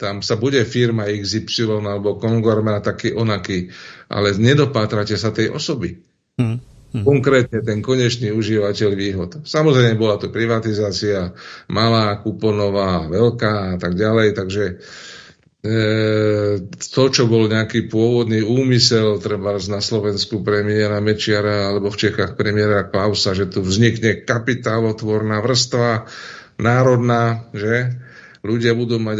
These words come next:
Speaker 1: akcie a budú tu národní podnikatelia, no tak, tak to dopadlo veľmi zle. No. Česť výnimkám, hej, samozrejme. Ale keď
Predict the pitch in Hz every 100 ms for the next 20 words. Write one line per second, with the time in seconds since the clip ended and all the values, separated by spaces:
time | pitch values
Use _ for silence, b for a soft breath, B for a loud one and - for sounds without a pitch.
0 | 113 113 - 127 117 117 107 110 110 107
1 | 101 107 120 120 110 107 113 110 113 117
2 | 110 120 107 104 104 107 104 92 87 -
3 | - B B B B B B - - 110
4 | 107 104 107 104 101 104 104 90 90 90
5 | 87 - 80 82 - - 156 165 - -
6 | 110 90 113 113 113 113 98 90 90 110
7 | 95 90 92 95 90 - 92 95 92 92
8 | 90 85 92 117 123 123 -